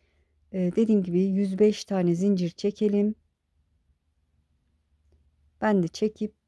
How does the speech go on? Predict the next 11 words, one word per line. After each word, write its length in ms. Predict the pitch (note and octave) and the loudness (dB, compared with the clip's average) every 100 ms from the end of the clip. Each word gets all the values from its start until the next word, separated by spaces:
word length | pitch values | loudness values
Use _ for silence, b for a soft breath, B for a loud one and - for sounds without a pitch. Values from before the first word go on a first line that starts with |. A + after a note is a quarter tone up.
| _ _ | _ _
döneceğim. 380 | G3+ F3+ E3+ E3 - - _ _ _ _ _ _ _ _ _ | 0 0 0 -6 -8 -20 _ _ _ _ _ _ _ _ _
Evet, 380 | G#3+ G3+ F#3+ - | -10 -4 -4 -2
yüz 240 | G#3+ A3+ G#3 | -2 2 4
beş 220 | A#3 - | 4 2
tane 280 | F#3+ F3+ F3 | 0 2 2
zincirimi 520 | G#3 G#3 F3+ G3+ A#3+ | 2 2 2 0 -2
çektim. 520 | - F#3+ - F#3 A#3+ _ _ _ _ _ _ _ _ _ _ _ _ _ _ _ _ _ _ _ _ _ | -4 -6 -4 -6 -6 _ _ _ _ _ _ _ _ _ _ _ _ _ _ _ _ _ _ _ _ _
Şöyle 280 | - G3 E3+ | -4 -4 -2
tığıma 400 | - B3 G3+ F#3+ | -2 2 4 4
doladım. 440 | G#3+ F#3+ F3+ A3 - _ _ _ _ _ _ _ _ _ _ _ _ _ | 2 2 2 0 -8 _ _ _ _ _ _ _ _ _ _ _ _ _
Bir, 300 | G#3 G3+ F3 | -2 2 2